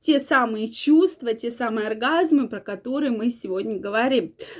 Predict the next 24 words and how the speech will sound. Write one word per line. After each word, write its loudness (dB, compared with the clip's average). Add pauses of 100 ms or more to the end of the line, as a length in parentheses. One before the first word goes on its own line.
(100)
То 0
есть -2
первой 2
встречной 0
никогда 0 (1000)
этого -6
не -4
познаешь 0
и -4
не -2
испытаешь, -6
особенно 2 (260)
если -2
вы -2
к -16
ней -2
ничего -4
не -2
чувствуете, -12
да, 2
то -8
есть -10
чувства -4
обязательно -4